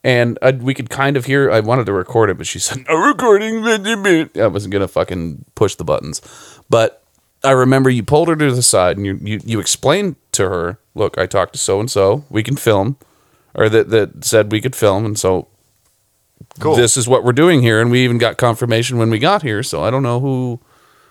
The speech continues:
Speaker 2: Who told you
Speaker 1: Yeah,
Speaker 2: otherwise?
Speaker 1: right. Like,
Speaker 2: Or maybe,
Speaker 1: I, I
Speaker 2: or maybe they
Speaker 1: apologize
Speaker 2: didn't.
Speaker 1: nobody informed you, but we called two weeks ago and got confirmation and blah, blah, blah. And then she, like,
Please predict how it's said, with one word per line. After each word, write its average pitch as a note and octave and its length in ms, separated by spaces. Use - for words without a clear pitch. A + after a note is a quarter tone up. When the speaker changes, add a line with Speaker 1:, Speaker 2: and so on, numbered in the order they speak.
Speaker 2:
Who B2 100
told A#2 240
you G2+ 60
Speaker 1:
Yeah, F#2 60
Speaker 2:
otherwise? B2+ 300
Speaker 1:
right. C#3+ 400
Like, B2 220
Speaker 2:
Or C3 60
maybe, B2+ 260
Speaker 1:
I, B2 120
I - 20
Speaker 2:
or - 0
maybe - 0
they - 20
Speaker 1:
apologize D3 640
Speaker 2:
didn't. C#3+ 140
Speaker 1:
nobody C3+ 240
informed C#3 480
you, A3 280
but A#2 320
we A#2+ 360
called A#2 400
two B2+ 140
weeks C3+ 240
ago C3+ 320
and A2+ 120
got G2 200
confirmation A#2+ 680
and A2 120
blah, E2+ 120
blah, E2+ 100
blah. D#3+ 360
And B2 180
then A#2+ 260
she, B2+ 320
like, A2 220